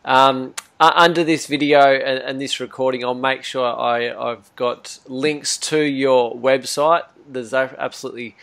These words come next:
stunning photos on your website and Facebook page of your farm and the big lake. Tell me about that big lake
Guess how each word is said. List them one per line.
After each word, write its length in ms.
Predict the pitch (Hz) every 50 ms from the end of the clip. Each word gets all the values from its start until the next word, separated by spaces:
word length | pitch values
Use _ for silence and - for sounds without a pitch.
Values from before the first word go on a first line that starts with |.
| - _ _
stunning 580 | - - - - - 156 143 143 147 143 135 120
photos 520 | - - 135 127 127 131 131 131 127 -
on 140 | 127 123 120
your 140 | 120 117 107
website 600 | 123 123 123 113 - - 135 127 123 117 - 120
and 140 | 123 117
Facebook 600 | - _ - 120 120 123 113 - - 131 120 _
page 480 | - - 120 120 120 120 120 120 113 123
of 280 | 123 127 131 127 120 110
your 180 | 117 120 117
farm 480 | 113 - - 113 117 123 131 135 131 127
and 140 | 117 113 107
the 80 | 117
big 420 | 113 - 147 143 139 131 120 - -
lake. 400 | - 131 127 127 131 143 156 -
Tell 180 | - - 185 196
me 120 | 196 202
about 200 | 196 170 175 -
that 220 | - 147 131 120 -
big 200 | 170 160 - 127
lake 640 | 135 131 127 131 135 143 135 - - - - -